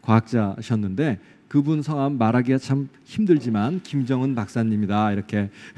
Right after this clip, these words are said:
<laughs> 말을 드리겠습니다. 그래서 길리어드의 지금 현재 부사장으로 계시는데요. 이분이 천구백구십육 년도에 타미플루를 만들었습니다. 엄청나게 거부가 되셨습니다.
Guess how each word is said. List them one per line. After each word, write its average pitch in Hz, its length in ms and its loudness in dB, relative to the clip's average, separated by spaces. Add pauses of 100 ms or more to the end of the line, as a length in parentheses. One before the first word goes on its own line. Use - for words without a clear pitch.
(140)
<laughs> - 460 -20
말을 107 360 0
드리겠습니다. 104 800 -4 (320)
그래서 110 220 -8
길리어드의 139 1000 4 (200)
지금 131 240 -2
현재 143 200 0
부사장으로 120 760 0
계시는데요. 113 680 -4 (160)
이분이 143 300 2
천구백구십육 151 920 -2
년도에 127 560 0 (240)
타미플루를 151 960 -2 (300)
만들었습니다. 87 760 -8 (440)
엄청나게 120 720 -2
거부가 92 520 -4
되셨습니다. 85 640 -14